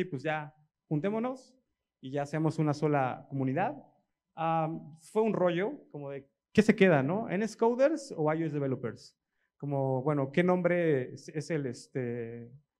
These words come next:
no, no tanto el nombre, sino finalmente como, ¿qué nos conviene más? ¿Quién nos identifica, este,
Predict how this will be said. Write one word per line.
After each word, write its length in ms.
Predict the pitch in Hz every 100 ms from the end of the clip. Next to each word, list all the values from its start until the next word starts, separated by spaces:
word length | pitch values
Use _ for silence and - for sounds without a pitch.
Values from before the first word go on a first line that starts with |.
| -
no, 240 | 190 285
no 200 | 285 294
tanto 240 | 294 285
el 100 | 247
nombre, 300 | 185 208 226
sino 300 | 233 185 156
finalmente 580 | 139 170 180 185 185 190
como, 540 | 190 165 143 127 127 127 _ _ _ _
¿qué 120 | 190
nos 120 | 208
conviene 300 | 190 165 165
más? 280 | 147 147 147 -
¿Quién 140 | 190
nos 160 | 202 196
identifica, 680 | 156 139 156 170 160 151 _ _ _ _
este, 880 | 143 131 - 139 123 123 120 113